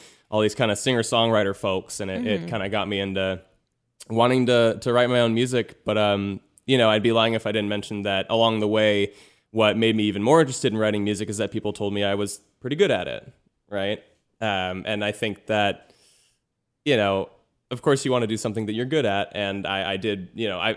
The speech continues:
Speaker 1: I found a passion in music, but it was also cool to get, like, validation from other people along the way. So, yeah. But I, I wrote two songs in twenty twelve that are, uh,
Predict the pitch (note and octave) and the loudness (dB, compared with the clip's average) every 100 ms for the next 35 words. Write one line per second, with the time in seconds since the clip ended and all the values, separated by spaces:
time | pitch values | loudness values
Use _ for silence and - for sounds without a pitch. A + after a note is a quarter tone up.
0 | A#2 B2 - D#3+ C#3+ A2+ C3 C#3+ C3+ A2 | -2 -6 -4 -2 0 0 0 0 -2 -2
1 | G#2 G2 F#2+ G#2 G2+ G2 G2 G2 - G2+ | -4 -6 -8 -6 -4 -4 -6 -8 -8 -6
2 | F#2+ F#2+ F2 - F#2 F#2 F#2 F2 E2+ - | -6 -6 -8 -10 -10 -6 -6 -6 -8 -12
3 | - F#2+ F2+ - - G2 E2+ F2 E2+ D#2+ | -12 -8 -8 -8 -10 -10 -8 -10 -10 -10
4 | D2 G2+ - _ _ _ _ - F#2+ F#2 | -10 -12 -16 _ _ _ _ -10 -6 -4
5 | D#2+ G#2 - B2 C3 B2+ C3+ D3 C3 D3 | -6 -8 2 4 6 6 6 6 4 0
6 | D#3 C#3 C3+ A#2+ A#2 - A#2+ A2 - G#2 | 4 4 4 2 -2 -2 -2 -2 0 0
7 | G2 F2+ G2 G2+ F#2+ F#2+ - G2 G2 F#2+ | 0 -4 -6 -2 0 -2 -4 -4 -2 -2
8 | F#2 F#2 - _ _ _ _ _ _ _ | -2 -6 -10 _ _ _ _ _ _ _
9 | _ - C3+ A#2+ | _ -4 -2 -2